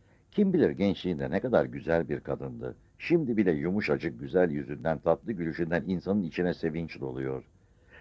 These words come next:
Yıllardır Kırk Göz Ocağı'nın pirleri savaşa gidip dönmediklerinden bu yana da bu Anacık Sultan işte bu mutfakta tekmil dağların çiçeklerini kaynatır, özlerini çıkarır hem de kendi eliyle. Onun bir tek yardımcısı vardı. Salt onun yardımını kabul ederdi.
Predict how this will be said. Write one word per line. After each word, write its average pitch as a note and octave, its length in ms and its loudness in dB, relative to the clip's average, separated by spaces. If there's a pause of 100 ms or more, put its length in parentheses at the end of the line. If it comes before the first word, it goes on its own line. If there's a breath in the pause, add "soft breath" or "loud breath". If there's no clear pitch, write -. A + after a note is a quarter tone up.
(140 soft breath)
Yıllardır C3+ 600 6
Kırk - 320 2
Göz F#2 180 4
Ocağı'nın D2+ 540 0
pirleri D2+ 480 0
savaşa D#2+ 360 0
gidip D#2+ 340 -4
dönmediklerinden D#2 840 2
bu E2 120 -2
yana D2+ 280 2
da D2 120 2
bu E2 120 2
Anacık D2 340 -2
Sultan D#2+ 300 -4
işte F2 320 -4
bu F#2 80 -4
mutfakta F#2+ 500 0
tekmil G#2 480 -2
dağların D2+ 400 6
çiçeklerini D2 600 -2
kaynatır, D2 540 0 (140)
özlerini A2+ 560 6
çıkarır E2 420 4
hem F2+ 180 4
de F#2 80 4
kendi D#2+ 340 0
eliyle. C2+ 500 0 (600 soft breath)
Onun F3+ 240 8
bir G#3 100 6
tek F#3 240 8
yardımcısı D2 580 2
vardı. B1+ 300 0
Salt A2+ 300 6
onun G2+ 160 4
yardımını D#2 520 2
kabul C#2 280 0
ederdi. B1+ 540 -2